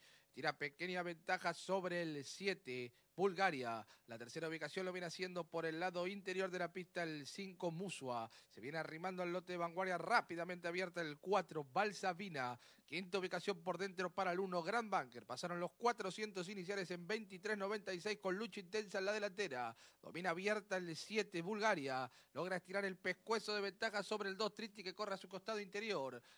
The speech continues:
La tercera ubicación lo viene haciendo el cinco, Musua. Cuarta y abierta se desempeña el cuatro, Balsavina. Las participantes de la décima carrera premio Tiger Goods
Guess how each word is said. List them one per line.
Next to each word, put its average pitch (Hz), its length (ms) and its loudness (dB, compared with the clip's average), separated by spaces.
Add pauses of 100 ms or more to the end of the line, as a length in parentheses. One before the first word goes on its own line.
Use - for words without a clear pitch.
La - 80 -20
tercera - 260 -6
ubicación 185 380 -2
lo 208 80 0
viene 202 140 0
haciendo 202 320 0
el 165 100 -2
cinco, 208 380 -2
Musua. 143 520 0 (240)
Cuarta 208 380 4
y - 20 2
abierta 214 320 4
se 208 100 2
desempeña 208 460 0
el 190 120 -2
cuatro, 185 380 2
Balsavina. 208 800 0 (160)
Las 220 260 4
participantes 175 800 -4
de 175 80 -6
la 175 140 -2
décima 220 460 -2
carrera 202 380 -2
premio 214 320 -2
Tiger 226 300 4
Goods 208 420 2